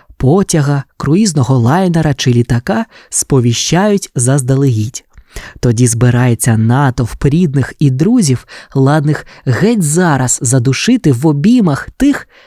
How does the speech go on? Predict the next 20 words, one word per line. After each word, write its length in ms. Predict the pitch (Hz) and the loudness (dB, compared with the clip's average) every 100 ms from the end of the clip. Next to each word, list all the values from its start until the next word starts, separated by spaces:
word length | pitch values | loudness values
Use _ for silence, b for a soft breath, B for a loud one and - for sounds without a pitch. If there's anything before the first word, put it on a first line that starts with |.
| b | b
хто 320 | - - 208 | -10 -2 -2
приїжджає. 760 | 214 147 135 120 123 196 165 131 _ _ B B B | 0 0 2 0 -2 -4 -6 -10 _ _ B B B
Але 280 | - 127 127 | -2 0 0
в 120 | 123 | 2
нашій 460 | 131 127 117 - | 2 2 -2 -2
історії 600 | 113 - - 214 220 220 - B | -2 -2 -2 0 2 0 -2 B
все 340 | - - 139 156 | -10 -4 0 2
відбувалося 880 | 143 113 113 107 190 202 127 - 113 b b | 0 0 -2 0 2 2 0 -2 -6 b b
геть 500 | 151 123 127 185 - - | -4 0 0 -2 -6 -4
не 240 | 123 131 | 0 0
так. 440 | - - - - _ _ B B B B | -2 -8 -8 -14 _ _ B B B B
На 180 | 127 123 | 0 0
першу 480 | 156 156 - 131 | 0 -2 -2 -8
колію 540 | 117 175 247 190 120 120 B B | -4 0 2 2 0 -4 B B
не 200 | 143 180 | 0 0
прибув 500 | 190 247 226 202 123 | 2 0 2 2 0
потяг, 580 | - 175 135 - - - _ B B B | 0 0 0 -4 -8 -10 _ B B B
або 400 | 175 165 196 190 _ - | -2 2 0 -2 _ -4
ані 300 | 226 262 262 | 0 0 0
колії, 560 | - 196 196 202 202 | 0 2 2 2 0